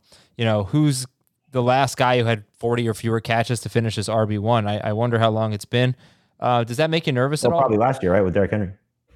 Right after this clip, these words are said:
Speaker 1: I don't know if he finished R B one, did he, in full P P R?
Speaker 2: Derrick Henry in twenty twenty?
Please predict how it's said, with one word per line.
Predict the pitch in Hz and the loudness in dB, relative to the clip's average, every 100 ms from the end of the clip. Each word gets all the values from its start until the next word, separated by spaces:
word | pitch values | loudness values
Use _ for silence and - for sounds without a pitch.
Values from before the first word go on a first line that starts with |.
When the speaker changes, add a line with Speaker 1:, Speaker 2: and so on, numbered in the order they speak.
| _ _ - | _ _ -10
Speaker 1:
I | 135 | -4
don't | 190 | 0
know | 220 233 | 0 -2
if | |
he | 214 | -4
finished | - 240 214 - | -4 -4 -4 -4
R | 95 | -4
B | 92 | -4
one, | 90 85 | -6 -4
did | 107 | -4
he, | 180 180 | -4 -4
in | - 127 | -4 -4
full | - 123 | 0 0
P | 123 | 0
P | 110 107 | 0 0
R? | |
Speaker 2:
Derrick | 107 123 123 | 2 2 2
Henry | 127 143 147 | 0 2 2
in | 120 | 0
twenty | - 123 127 113 - - | 2 2 2 0 -6 -4
twenty? | 123 143 320 | 0 0 0